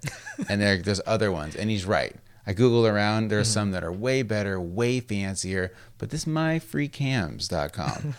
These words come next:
Speaker 1: <laughs>
Speaker 2: And I think it's kinda shitty, and it's, like, the, the seedy underbelly maybe 'cause it's so bad.
Speaker 1: Mm-hmm.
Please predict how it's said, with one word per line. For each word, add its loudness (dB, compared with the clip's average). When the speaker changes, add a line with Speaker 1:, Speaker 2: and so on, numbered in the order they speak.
Speaker 1:
<laughs> -16
Speaker 2:
And 4
I 4
think -2
it's -2
kinda 0
shitty, -2
and -2
it's, -6
like, -6
the, -6
the -6
seedy -2
underbelly 2
maybe 0
'cause -2
it's -4
so 2
bad. 2
Speaker 1:
Mm-hmm. -6